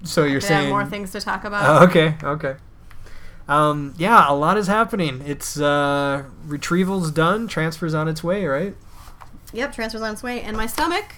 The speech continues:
Speaker 2: for the record, still hurts quite a lot right now. <laughs>
Speaker 1: Uh, mine's okay, in case you're wondering.
Speaker 2: <laughs>
Speaker 1: <laughs> All right. Um, thanks for sharing. I don't think I have anything else. How, you good?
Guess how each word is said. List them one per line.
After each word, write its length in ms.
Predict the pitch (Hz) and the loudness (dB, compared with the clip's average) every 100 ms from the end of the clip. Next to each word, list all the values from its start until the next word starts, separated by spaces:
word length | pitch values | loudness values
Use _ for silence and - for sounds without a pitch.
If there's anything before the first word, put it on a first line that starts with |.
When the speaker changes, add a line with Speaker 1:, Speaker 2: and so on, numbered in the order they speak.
| - | -8
Speaker 2:
for 160 | 277 | -4
the 120 | 262 | -2
record, 440 | 240 202 240 311 359 - - | -2 0 0 -4 -6 -10 -18
still 280 | - 294 285 | -10 -2 0
hurts 400 | 294 233 - - | 0 -2 -6 -14
quite 200 | - 233 | -2 2
a 60 | 233 | 4
lot 240 | 208 - | 4 2
right 140 | 196 | -8
now. 180 | - - - - - - | -10 -14 -16 -18 -18 -10
<laughs> 100 | 247 285 285 311 - - - - - - | -8 -8 -10 -10 -14 -20 -20 -14 -14 -12
Speaker 1:
Uh, 200 | 139 131 | -8 -2
mine's 260 | 151 196 | 0 2
okay, 240 | 160 131 123 - - - - | 0 -2 -8 -10 -20 -20 -12
in 60 | |
case 200 | - 143 | -2 2
you're 120 | 190 135 | 4 4
wondering. 340 | - - 92 - - 311 - | 4 2 0 -4 -6 -8 -8
Speaker 2:
<laughs> 400 | - 240 - 143 - | -10 -14 -12 -14 -14
Speaker 1:
<laughs> 400 | - - - - | -20 -20 -18 -8
All 120 | 143 | -2
right. 380 | 151 214 214 - - - - - - - 147 | 2 2 0 -6 -18 -20 -20 -20 -20 -12 0
Um, 340 | 151 156 151 | 2 2 2
thanks 180 | 160 160 | -2 -2
for 80 | 180 | -2
sharing. 400 | 165 160 240 165 | 0 0 -2 -4
I 60 | 143 | -6
don't 180 | 143 151 | -6 -4
think 200 | - 131 | -4 -4
I 120 | 131 | -2
have 100 | 214 | -2
anything 220 | 190 147 | -2 0
else. 360 | 147 160 180 - | 0 -2 -4 -12
How, 220 | - 147 143 | -8 -8 -8
you 120 | 139 139 | -10 -2
good? 360 | 156 240 262 | 4 4 2